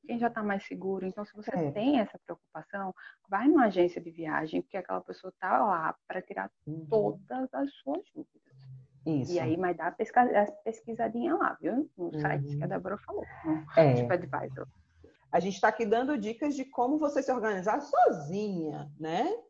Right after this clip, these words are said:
Speaker 2: Pra viajar.
Speaker 1: Yeah.
Speaker 2: Mas, se, se preferir dizer assim, "Cara, eu me sinto mais segura em viajar com uma agência resolvendo tudo pra mim", ou
Speaker 1: Uhum.
Speaker 2: "Eu tenho dinheiro pra pagar a agência pra resolver tudo pra mim", <laughs>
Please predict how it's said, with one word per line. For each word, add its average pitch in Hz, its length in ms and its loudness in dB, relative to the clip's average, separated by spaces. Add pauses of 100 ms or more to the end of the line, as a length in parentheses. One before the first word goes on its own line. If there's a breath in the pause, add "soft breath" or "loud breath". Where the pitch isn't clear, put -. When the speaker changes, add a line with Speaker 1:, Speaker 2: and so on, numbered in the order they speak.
(140)
Speaker 2:
Pra - 160 -2
viajar. 196 420 0
Speaker 1:
Yeah. - 240 2 (580)
Speaker 2:
Mas, 175 720 0 (420)
se, 262 640 -2 (320)
se - 200 -2
preferir 294 440 4
dizer 269 140 4
assim, 254 220 2
"Cara, 233 240 8
eu 220 80 10
me 233 120 4
sinto 330 380 0
mais 262 200 2
segura 226 420 6
em 269 120 0
viajar 262 380 4
com 220 220 -2
uma 277 140 0
agência 214 340 -2
resolvendo 202 500 0
tudo 247 180 -4
pra 208 160 0
mim", 233 320 -4 (140)
ou 165 500 2
Speaker 1:
Uhum. 208 240 -10
Speaker 2:
"Eu 175 60 -4
tenho 208 260 2
dinheiro 170 360 -8
pra 180 80 -8
pagar 160 300 -6
a 147 40 -6
agência 147 300 -10
pra 151 100 -14
resolver 147 320 -10
tudo 156 220 -12
pra 165 160 -8
mim", 214 420 4
<laughs> - 880 2